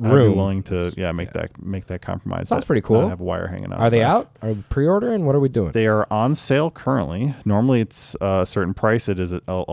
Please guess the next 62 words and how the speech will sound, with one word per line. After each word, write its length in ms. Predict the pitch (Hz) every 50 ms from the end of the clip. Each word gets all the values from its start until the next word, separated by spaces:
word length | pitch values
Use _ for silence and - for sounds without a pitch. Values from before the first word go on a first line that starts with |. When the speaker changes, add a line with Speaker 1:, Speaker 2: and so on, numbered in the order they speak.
| 90 -
Speaker 1:
a 60 | 95
cheaper 280 | - - 101 87 90 82
price. 260 | - 90 90 95 -
I'll 60 | 92 92
let 80 | 87
you 60 | 90
get 100 | 90 92
to 80 | - 101
it. 40 | 85
And 100 | 95 101
if 80 | 101 -
you 80 | 101
buy 180 | 90 98 95 95
it 80 | 92 -
from 180 | - 98 98
them, 180 | 95 98 98 95
I 80 | 95
think 220 | 92 - 190 185 -
that 60 | 135
it's 120 | 117 -
available 300 | 101 95 101 95 92 92
elsewhere, 340 | 80 78 95 - - 95 90
but, 240 | 87 90 90 85 - - - - - - - -
uh, 60 | 95
if 140 | 95 92 -
you 60 | 101
buy 180 | 90 95 90 90
it 80 | 87 -
from 180 | - 92 95
them, 400 | 92 92 92 92 90 90 90 82 -
uh, 300 | - 87 85 85 82 - -
it 140 | - 92 85
is 340 | 85 87 87 85 87 - -
free 200 | - - 98 98
shipping 360 | - - - - 85 85 80 - - _ -
as 160 | 104 98 - -
well. 240 | 101 98 90 90 - - - - - - -
Speaker 2:
That's 140 | - 214 -
Speaker 1:
So, 120 | 123 110
Speaker 2:
nice. 300 | 107 131 196 - - - _ _ _ _ _ _ _ _ _ _ - _ _ _ _ _ _ _ _ _ - - _ _
Speaker 1:
tell 140 | - - 120 113
me, 100 | 101 92
Dave. 180 | 92 85 87
It's 160 | 101 101 -
a, 60 | 123 -
for 240 | - - - 143
the 80 | 135 127
full 160 | - 147 147
setup, 280 | - - 127 117 110 110
it, 100 | 104 92 107
which 180 | 113 110 -
includes 240 | 110 101 - 113 98
a 40 | 101
sound 260 | - - 131 127 123
hole 160 | 107 120 117 113
setup 460 | - - 123 117 113 113 113 110 - 110
with, 120 | 107 -
like, 140 | 98 95 -
the 100 | - 95 90
flexible 380 | - - 101 - - 98 95 104
mic 480 | 120 131 131 127 123 123 120 113 -
and 220 | 107 98 98 95